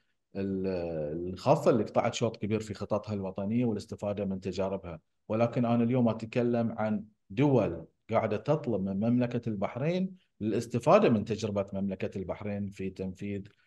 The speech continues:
وإعداد وإطلاق خطة وطنية، آه، متكاملة. بالفعل كانت هناك، آه، كانت عندنا هناك مجموعة من الزيارات لمجموعة من دول الخليج، مجموعة من الدول العربية، أيضًا مجموعة من الدول الأوروبية اللي هي طلبت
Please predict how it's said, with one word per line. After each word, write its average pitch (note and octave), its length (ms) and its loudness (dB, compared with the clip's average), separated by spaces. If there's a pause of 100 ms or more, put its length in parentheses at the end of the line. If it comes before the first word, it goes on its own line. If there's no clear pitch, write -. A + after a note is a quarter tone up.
(140)
وإعداد F#2+ 560 -2
وإطلاق G2 760 0
خطة B2+ 360 -2
وطنية، F#2+ 800 -2 (340)
آه، F2 140 -6
متكاملة. F#2 760 -2 (380)
بالفعل A2+ 460 4
كانت G#2 400 -2
هناك، G#2 460 -4
آه، E2+ 540 -4 (260)
كانت C3 220 4
عندنا A2 300 -2
هناك G2+ 260 -4
مجموعة G#2+ 440 0
من C3+ 120 0
الزيارات B2+ 580 -2
لمجموعة G2 400 -2
من A2+ 160 -2
دول A#2+ 200 0
الخليج، B2 540 -2 (320)
مجموعة E2+ 340 2
من A#2+ 100 4
الدول A#2 260 2
العربية، A2+ 680 0
أيضًا D3 240 2
مجموعة D#3 380 2
من D#3 80 2
الدول D3 280 6
الأوروبية B2 560 4
اللي F#2+ 200 -4
هي A2 80 -2
طلبت B2+ 500 -2